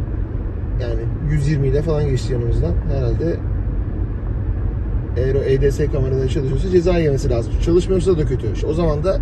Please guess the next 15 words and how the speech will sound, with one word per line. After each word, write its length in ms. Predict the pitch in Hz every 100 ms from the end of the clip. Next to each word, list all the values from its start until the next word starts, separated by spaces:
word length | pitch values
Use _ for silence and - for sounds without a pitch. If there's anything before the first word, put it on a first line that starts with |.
| - - - - -
bak 160 | 156 175
yanımdan 440 | 180 156 170 170
bastı 260 | 170 - 170
gitti, 240 | 160 - 165
ben 200 | 165 170
niye 100 | 160
gitmiyorum 400 | 147 156 156 131
hissi 240 | - 156
uyandırıyor. 460 | 147 135 120 110 104 - - - - - - - - - - - - - - - - - - - - - - - - - - - - - - - - - - - - - - - - - - -
İstanbul'un 500 | - - 139 139 147 147
iş 120 | -
kalbi 260 | 131 127 156
Mecidiyeköy'den 760 | 147 127 139 135 131 120 117
geçiyoruz. 500 | 113 127 117 - - - - - - - - - - - - - - - - - -
Zamanla. 400 | - 127 123